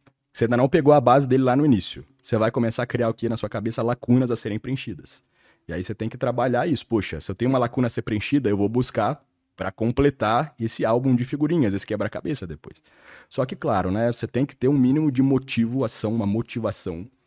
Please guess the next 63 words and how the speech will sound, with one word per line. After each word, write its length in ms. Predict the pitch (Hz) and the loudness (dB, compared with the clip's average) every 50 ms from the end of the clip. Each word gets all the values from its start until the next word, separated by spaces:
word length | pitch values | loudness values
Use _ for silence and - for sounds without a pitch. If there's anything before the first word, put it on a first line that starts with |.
| _ - _ _ _ _ | _ -20 _ _ _ _
pra 140 | - 82 85 | -8 -6 -4
você 340 | 90 98 95 - - 101 104 | 0 0 -2 0 0 -2 -2
poder 380 | - - - 113 101 107 131 131 | -2 -4 -6 -2 0 0 0 0
tá 200 | - - 98 120 | 0 0 0 2
buscando 400 | 139 143 135 - - 123 110 90 | 2 2 0 0 0 -2 -2 -2
aprender 320 | 80 - 82 85 87 85 | -4 -6 -8 -10 -10 -10
aquilo. 280 | 80 - - 76 65 73 | -12 -12 -14 -12 -10 -10
É 40 | |
o 60 | 95 - | -10 -8
que 100 | - 170 | -6 -4
muda 280 | 151 139 147 143 135 | -4 -2 -2 -2 -2
muitas 260 | 113 120 120 147 139 | -4 -4 -4 -6 -6
pessoas 400 | - - 123 - - 120 117 113 | -4 -4 -2 0 2 2 2 2
que 80 | - - | 2 2
entendem 400 | 123 - - 120 143 147 131 107 | 2 2 4 4 6 6 6 4
qual 160 | - 95 98 | 4 0 -2
que 120 | - - 98 | -2 -2 -6
é 20 | |
a 0 | |
essência 360 | 95 - - 107 123 - 127 | -6 -2 0 0 0 0 0
do 80 | 107 104 | -2 -2
conhecimento, 520 | - 104 98 101 - 104 107 123 139 151 | -2 -2 -2 -2 0 -2 -2 -2 -2 -6
que 60 | 139 - | -8 -4
o 20 | |
conhecimento 480 | - 120 120 120 - 120 120 120 - 107 | 0 0 0 0 0 -2 -2 -2 0 2
vira 160 | 101 117 120 | 2 4 4
um 60 | 123 | 4
prazer 480 | 120 135 127 120 98 98 110 127 139 151 | 4 4 4 4 2 4 2 2 2 2
pra 160 | - - 143 | 0 -2 -6
aqueles 320 | 135 - 147 147 151 - | -4 -2 0 0 0 -2
que 100 | - - | -2 0
acham 240 | 139 123 120 - 143 | 0 0 0 0 -4
que 80 | 135 135 | -10 -10
o 40 | - | -6
conhecimento 400 | - 131 123 - 117 117 120 117 | -6 -4 -4 -4 -4 -4 -4 -4
é 20 | |
uma 60 | 113 | -6
coisa 200 | - 127 123 131 | -4 -4 -4 -4
chata, 380 | - - - 120 117 113 - 82 | -4 -2 -2 -2 -2 -2 -2 -4
só 200 | - - 101 107 | -4 -2 -4 -2
que 120 | - 101 | -2 -4
não 100 | 95 87 | -4 -4
vai 20 | 95 | -4
servir 220 | - - 104 101 104 | -4 -2 0 0 0
pra 140 | - 110 104 | 0 0 -2
nada. 380 | 95 92 104 92 82 80 82 - _ _ - _ _ _ _ _ _ _ _ _ _ - | 0 0 -2 -2 -2 -4 -6 -8 _ _ -20 _ _ _ _ _ _ _ _ _ _ -2
Então, 120 | - 117 | 0 0
assim, 240 | 117 - - 95 95 | 2 2 2 0 0
na 100 | 95 95 | 2 2
hora 120 | 107 127 131 | 2 0 0
que 80 | - | 2
você 80 | - 139 | 2 4
vê 100 | 120 139 | 4 4
que 60 | 143 | 4
aquilo 220 | 139 - 151 139 | 4 2 2 0
pode 180 | - 135 131 - | 2 2 2 2
ser 80 | - 135 | 0 0
prazeroso 480 | - - 120 117 117 107 113 117 113 | 2 4 4 6 6 6 6 6 4
e 40 | 110 | 4
te 100 | - - | 2 0
enriquece 440 | 104 107 110 - 110 113 117 - - | 0 0 0 0 0 0 0 -2 -2
como 280 | - - 127 127 120 | 2 4 4 4 4
pessoa, 580 | - - 104 - - 127 143 135 110 87 87 90 | 2 -2 -4 0 2 4 4 4 4 2 0 -4